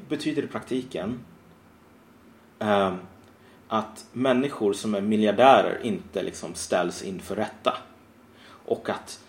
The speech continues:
amerikanska justitiedepartementet mer eller mindre går ut öppet och säger så här: "Vet du vad? Det är inte bra att hålla på och typ sätta rika människor i fängelse bara för att de bryter lagen", liksom.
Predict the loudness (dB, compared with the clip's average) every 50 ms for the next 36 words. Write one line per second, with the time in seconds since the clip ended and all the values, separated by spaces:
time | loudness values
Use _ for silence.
0 | -20 -8 -2 0 0 2 2 0 2 4 4 4 4 2 -2 -4 -4 -4 -4 -6
1 | -6 -6 -6 -6 -6 -8 -4 -4 -4 -2 -4 -4 -4 0 2 2 2 2 0 -2
2 | -8 -10 -10 -6 -4 0 0 0 0 0 -2 -2 -4 -6 -6 -4 -6 -6 -2 -2
3 | 0 2 0 0 0 -2 -4 -4 -2 -2 -4 -4 -4 -6 -8 -8 -8 -8 -8 -8
4 | -6 -6 -6 -4 -4 -4 -6 -6 -6 -2 0 0 -2 -2 -6 -16 -18 -20 -20 -20
5 | -16 -12 -6 0 2 4 4 4 2 -2 -2 0 2 4 6 6 8 6 6 6
6 | 4 2 2 2 2 2 2 0 0 -4 -4 -4 -4 -6 -6 -8 -8 -8 -10 -14
7 | -8 -4 -4 -4 -2 -2 -4 -4 -2 -2 -4 -4 -4 -6 -6 -4 -2 -2 -2 -2
8 | -2 -4 -4 -2 -2 0 0 0 -2 -2 -4 -4 -4 -2 -2 0 0 0 -2 -2
9 | -6 -8 -6 -6 -8 -8 -8 -12 -16 -14 -16 -16 -10 -6 -6 -6 -6 -6 -6 -6
10 | -2 -2 0 0 0 0 -2 -6 -12 -12 -14 -18 -16 -18 -18 -18